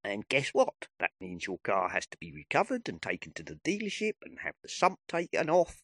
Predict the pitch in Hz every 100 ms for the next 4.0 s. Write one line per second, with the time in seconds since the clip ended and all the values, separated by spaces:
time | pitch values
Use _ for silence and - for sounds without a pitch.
0 | _ - 80 110 123 147 - 143 151 151
1 | 135 143 147 - - 139 151 151 165 92
2 | 95 101 107 135 131 135 135 139 151 147
3 | 160 151 - 170 175 175 - 107 110 113